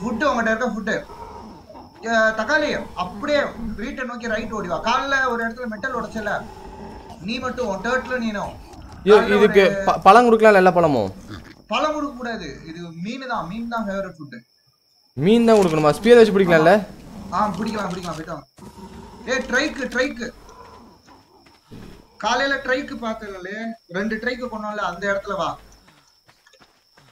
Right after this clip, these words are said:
Speaker 2: தண்ணிக்கு நான் போகணுமா? ஐயோ, மீன் எப்படி பிடிக்குன்னு தெரியல. சரி, ட்ரை பண்றேன் நான். ட்ரை
Speaker 1: ப்ரோ,
Speaker 2: பண்ணு
Speaker 1: அந்த
Speaker 2: ப்ரோ. டி கே
Speaker 1: இடத்துல
Speaker 2: ஹவர்ஸ்னு
Speaker 1: இந்த
Speaker 2: போட்டா
Speaker 1: இடத்துல
Speaker 2: வர மாட்டேது.
Speaker 1: அந்த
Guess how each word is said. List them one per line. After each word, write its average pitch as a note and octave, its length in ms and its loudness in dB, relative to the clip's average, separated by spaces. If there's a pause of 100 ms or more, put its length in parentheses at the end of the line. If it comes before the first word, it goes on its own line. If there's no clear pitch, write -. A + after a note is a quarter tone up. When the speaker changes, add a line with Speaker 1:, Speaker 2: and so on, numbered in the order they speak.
(1040)
Speaker 2:
தண்ணிக்கு D3 260 -2
நான் D3 160 0
போகணுமா? C3+ 480 2
ஐயோ, A2 200 -2
மீன் B2+ 200 -2
எப்படி B2 220 -4
பிடிக்குன்னு A#2+ 180 -4
தெரியல. A#2 280 -2
சரி, A2 220 -4
ட்ரை B2 80 0
பண்றேன் G#2+ 280 -6
நான். G#2 140 -10 (2750)
ட்ரை D3+ 60 -4
Speaker 1:
ப்ரோ, E3 80 2
Speaker 2:
பண்ணு E3+ 160 4
Speaker 1:
அந்த D#3 120 4
Speaker 2:
ப்ரோ. F#3 100 6
டி A3 100 4
கே A3 120 6
Speaker 1:
இடத்துல - 20 12
Speaker 2:
ஹவர்ஸ்னு G3 380 8
Speaker 1:
இந்த G#3 120 4
Speaker 2:
போட்டா F#3+ 440 6
Speaker 1:
இடத்துல - 20 8
Speaker 2:
வர E3+ 140 8
மாட்டேது. D#3+ 440 4
Speaker 1:
அந்த - 120 -8